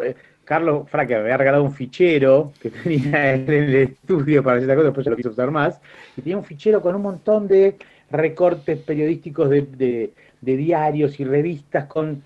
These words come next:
con pedazos de cosas interesantes, sea del, del campo que fuera,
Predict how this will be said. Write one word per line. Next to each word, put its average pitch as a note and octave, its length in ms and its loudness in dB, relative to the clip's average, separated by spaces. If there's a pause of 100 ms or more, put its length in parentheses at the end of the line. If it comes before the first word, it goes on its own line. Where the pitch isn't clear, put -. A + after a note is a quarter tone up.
(360)
con D#3 180 -4
pedazos F#3+ 420 -2
de D3+ 120 -2
cosas F#3 260 -2
interesantes, C3 840 -2
sea E3 260 -2
del, C#3 220 0 (120)
del C3 200 -6
campo E3+ 320 -4
que D3 80 0
fuera, A#2 500 0